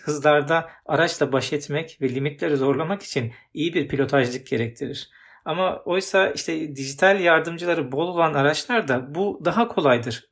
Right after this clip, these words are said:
ama keyif ise azalır. Şimdi öğretmenin yaptığı işten zevk alabilmesi ve tüm verimini, e, aktarabilmesi ise ancak yüz yüze eğitimle şarttır. Yine bu durum online eğitim ya da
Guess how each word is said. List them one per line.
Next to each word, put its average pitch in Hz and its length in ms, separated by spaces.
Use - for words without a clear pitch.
ama 220 220
keyif 214 300
ise - 180
azalır. 131 580
Şimdi 165 240
öğretmenin 156 480
yaptığı 196 360
işten 190 380
zevk 196 280
alabilmesi 156 760
ve 143 100
tüm 208 380
verimini, 147 640
e, 143 760
aktarabilmesi 156 840
ise 127 320
ancak 170 500
yüz 202 160
yüze 160 180
eğitimle 143 540
şarttır. - 560
Yine 208 400
bu 147 200
durum 214 320
online 202 480
eğitim 139 400
ya 185 160
da 143 260